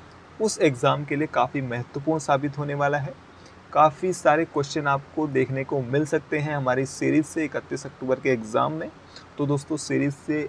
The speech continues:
ज्वाइन हो जाइए और रोज़ रात आठ बजे हमारे YouTube channel को ज़रूर देखें। अगर आपने YouTube चैनल हमारा सब्सक्राइब नहीं करा है,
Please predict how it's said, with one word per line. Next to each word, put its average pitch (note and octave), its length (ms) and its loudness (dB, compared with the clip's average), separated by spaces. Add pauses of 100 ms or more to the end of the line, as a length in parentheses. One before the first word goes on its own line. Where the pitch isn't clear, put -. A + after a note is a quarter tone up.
(140)
ज्वाइन C3 420 2
हो C#3+ 200 4
जाइए D3+ 280 4
और C#3 220 4
रोज़ D#3 420 2
रात C3+ 300 4 (180)
आठ C#3+ 180 8
बजे C#3 300 0 (380)
हमारे C3 380 2
YouTube D3+ 360 2
channel D3 280 -2
को C#3 120 -2
ज़रूर C3 220 4
देखें। C#3 300 -2 (540)
अगर C3 180 4
आपने C3+ 300 4
YouTube C#3 320 2
चैनल D3+ 180 0
हमारा D3+ 300 0
सब्सक्राइब C3+ 500 2
नहीं C3 200 2
करा D#3 200 4
है, D3 160 -2